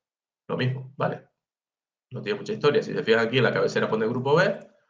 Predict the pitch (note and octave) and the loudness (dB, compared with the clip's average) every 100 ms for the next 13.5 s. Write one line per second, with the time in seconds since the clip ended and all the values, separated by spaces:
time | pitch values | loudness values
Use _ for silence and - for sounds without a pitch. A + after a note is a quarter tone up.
0 | _ - - A2 A2 A#2+ A2+ A3 B2 D#3+ | _ -4 0 0 4 6 6 4 6 6
1 | - - - A2+ A2+ A2+ A2+ A#2 A2 - | 4 0 0 4 4 4 6 4 6 6
2 | C3+ G#2+ G#2 A2 G#2+ A2 B2 B2 A#2 B2 | 6 2 0 -2 -2 0 2 4 4 2
3 | A#2+ A#2+ A2+ A#2 A#2 A#2+ D3 G3 A3+ - | 4 2 4 4 6 6 4 2 0 -6
4 | _ _ _ A2 G#2+ A#2+ C3 B2+ D3+ D#3+ | _ _ _ 0 2 2 4 4 4 4
5 | C#3+ B2+ C3 D#3 C3 A2+ B2+ F3+ D#3+ - | 2 0 0 0 2 2 0 -2 -2 0
6 | C3+ D#3 D#3 D3 C#3+ E3+ E3+ C3+ C3 C3+ | 4 6 6 6 6 6 6 2 2 2
7 | F3 B2+ A2+ G2+ C3 C3+ C3 E3 F3 D#3+ | 2 0 -2 0 2 2 2 0 0 -2
8 | D#3 D#3+ C3 B2 - B2+ C3 D3+ C3 A#2 | -2 -2 -2 -2 -2 -4 0 0 2 0
9 | A2+ - B2+ B2+ - - C#3+ D#3+ - G#2+ | 0 0 0 0 -4 -8 -8 -8 -10 -10
10 | A2 A2+ G#2+ - _ _ _ _ _ _ | -14 -14 -18 -20 _ _ _ _ _ _
11 | G#2+ G#2 - - _ _ - G#3+ - - | 6 6 6 -8 _ _ 4 4 0 -12
12 | _ - - D3+ G3 E3 B2+ A#2+ G#2 - | _ -16 -6 -2 0 0 0 0 -2 -2
13 | G#2+ A#2 - A#2+ | 0 0 0 -6